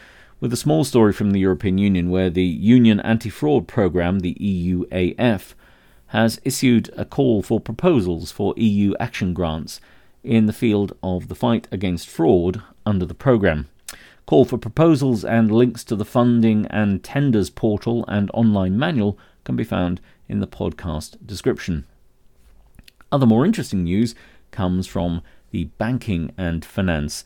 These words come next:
industry trade body, U K Finance, which has highlighted losses caused by impersonation scams. It highlights that such scams, which involve the perpetrator pretending to be a bank, a utility company, or a government agency, such as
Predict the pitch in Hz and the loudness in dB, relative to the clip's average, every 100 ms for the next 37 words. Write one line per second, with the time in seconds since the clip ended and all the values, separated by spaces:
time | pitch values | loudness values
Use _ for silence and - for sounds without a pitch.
0 | - 90 78 - 80 71 - 156 147 92 | -6 -4 -4 -6 -8 -8 -4 -2 0 -2
1 | 87 76 80 69 78 73 80 71 - 131 | -4 -2 -4 -6 -8 -6 -8 -10 -4 0
2 | 123 95 87 - - _ _ - 165 147 | 2 2 -2 -6 -18 _ _ -12 -8 -8
3 | 90 123 135 117 98 90 90 - - _ | -6 -2 0 0 0 -2 -4 -6 -14 _
4 | 110 123 151 - 69 - - - 101 85 | 0 0 0 -4 -6 -6 -8 -4 -4 -4
5 | - - 85 82 104 110 - 73 - 98 | -6 -4 -4 -2 0 0 -2 -4 -2 0
6 | 113 - 90 - 92 82 69 69 - _ | 0 -2 -6 -4 -4 -4 -6 -10 -12 _
7 | _ - - _ _ _ - 127 120 147 | _ -20 -20 _ _ _ -8 -4 2 4
8 | 123 95 - 90 - - - - - - | 4 0 -4 -8 -6 -8 -8 -12 -18 -14
9 | - 143 123 92 98 135 - _ _ _ | -4 2 2 2 -2 -6 -12 _ _ _
10 | - - 104 101 110 92 85 87 78 - | -8 -2 0 2 2 2 0 -4 -4 0
11 | 110 - - 87 78 - 104 - 127 120 | 0 -2 -10 -10 -10 -14 -14 -2 2 4
12 | 104 87 90 85 73 92 95 95 - - | 2 2 0 0 2 0 0 -4 -10 -10
13 | 92 85 - 104 95 95 - 95 87 87 | -4 -4 -2 -2 -2 -4 -4 -6 -4 -4
14 | 85 92 87 90 85 87 135 131 90 85 | -2 -2 -2 -2 -4 -2 0 0 0 -6
15 | 80 73 - - 80 76 71 | -8 -8 -12 -10 -8 -8 -10